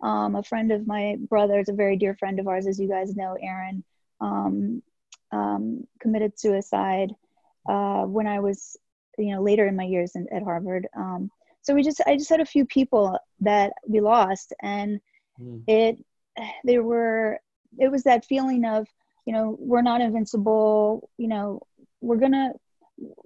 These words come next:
Speaker 1: life isn't something to be taken for granted. And, you know, if you see people in trouble, um, you need to reach out to them and tell their stories and, and remember the good parts and, and honor the people that we, that we love and respect.
Speaker 2: Wh-, which is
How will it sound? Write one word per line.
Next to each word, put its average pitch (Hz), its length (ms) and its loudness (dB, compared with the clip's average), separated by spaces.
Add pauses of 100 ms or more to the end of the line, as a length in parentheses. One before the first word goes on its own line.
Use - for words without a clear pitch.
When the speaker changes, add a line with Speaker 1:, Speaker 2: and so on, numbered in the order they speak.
(240)
Speaker 1:
life 240 240 4
isn't 247 240 -2
something 220 280 -4
to 214 40 -4
be 208 120 -4
taken 202 300 -6
for 202 140 -6
granted. 202 640 -4
And, 196 300 -4
you 208 80 -2
know, 202 140 -2
if 208 200 -4
you 220 60 -2
see 214 180 -6
people 208 400 -2
in 190 160 -2
trouble, 185 540 0 (420)
um, 196 340 -2
you 202 60 -2
need 202 140 -2
to 202 100 -4
reach 196 220 -2
out 185 180 -2
to 190 80 -10
them 185 300 -6
and 180 160 -8
tell 185 160 -6
their 175 100 -2
stories 175 540 -6
and, 175 120 -6
and 190 160 -6
remember 190 380 -2
the 180 140 -4
good 175 240 -12
parts 175 400 -6
and, 180 200 -12 (380)
and 196 100 -4
honor 190 280 0
the 208 80 2
people 208 320 -2
that 202 180 2
we, 220 320 4 (140)
that 208 120 2
we 202 120 4
love 208 180 0
and 208 100 -2
respect. - 520 -6 (160)
Speaker 2:
Wh-, 196 240 -10
which 170 240 -6
is 151 240 -8